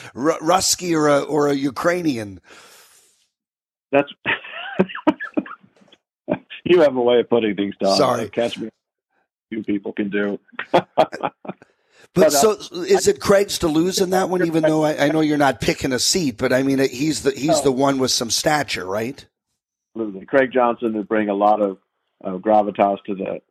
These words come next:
Speaker 2: legislature when he wins, and, and bring some memory of how things are done through good and bad times.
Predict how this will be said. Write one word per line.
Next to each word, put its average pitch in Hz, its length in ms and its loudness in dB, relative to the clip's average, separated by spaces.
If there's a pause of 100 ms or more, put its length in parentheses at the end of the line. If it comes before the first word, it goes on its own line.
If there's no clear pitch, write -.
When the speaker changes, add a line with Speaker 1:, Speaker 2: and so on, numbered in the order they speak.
(100)
Speaker 2:
legislature 98 720 -2
when 92 140 -2
he 101 100 -2
wins, 98 440 -4 (160)
and, 92 340 -2 (680)
and 92 320 0
bring 107 240 2
some 92 200 0
memory 107 360 4
of 95 80 -2
how 98 200 2
things 98 260 0 (220)
are 92 100 -2
done 107 400 2
through 95 200 -6
good 101 280 2
and 90 140 -6
bad 95 260 2
times. 95 420 -2